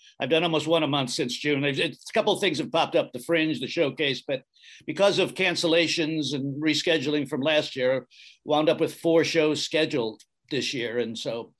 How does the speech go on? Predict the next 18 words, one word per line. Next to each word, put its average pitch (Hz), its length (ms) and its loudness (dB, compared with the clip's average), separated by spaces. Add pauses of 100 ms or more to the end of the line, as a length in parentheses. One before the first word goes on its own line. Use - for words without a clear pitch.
(760)
you 110 80 -8
know, 117 100 -2
I've - 220 -6
kind 123 140 -4
of, 123 80 -2
we've 127 180 -6
rolled 156 420 4
through 160 240 4
'em. 127 120 0
So 139 200 2
we're 135 120 -2
gonna 135 120 -8
try 165 160 2
to - 80 2
get 156 140 0
through 165 140 2
one 170 180 0
more. 165 260 0